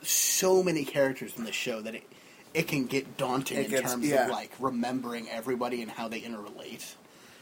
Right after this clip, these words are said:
Speaker 1: You know, you got Trucules and Colonel Hatred
Speaker 2: Yeah,
Speaker 1: and,
Speaker 2: Colonel, yeah.
Speaker 1: and, and Princess Tiny Feet and
Speaker 2: Isn't it Sergeant Hatred?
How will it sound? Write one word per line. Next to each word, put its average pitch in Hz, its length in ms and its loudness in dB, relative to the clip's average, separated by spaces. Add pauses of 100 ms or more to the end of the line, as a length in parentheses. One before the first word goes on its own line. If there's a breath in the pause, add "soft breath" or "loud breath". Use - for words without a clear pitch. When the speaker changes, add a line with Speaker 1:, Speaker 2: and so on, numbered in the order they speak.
(100)
Speaker 1:
You 160 80 6
know, 123 60 0
you 117 80 -4
got 123 180 -4
Trucules 123 1040 0 (340 loud breath)
and 110 480 -2
Colonel 131 300 -2
Hatred 117 720 -6 (380 loud breath)
Speaker 2:
Yeah, 120 400 0
Speaker 1:
and, - 80 -12
Speaker 2:
Colonel, 156 300 2 (180)
yeah. 127 220 0 (240)
Speaker 1:
and, - 160 -10
and - 120 -10
Princess 135 340 -2
Tiny 123 340 -6
Feet - 500 -8 (100)
and 113 400 -8 (280)
Speaker 2:
Isn't 202 180 4
it - 60 0
Sergeant 143 380 2
Hatred? 135 300 -6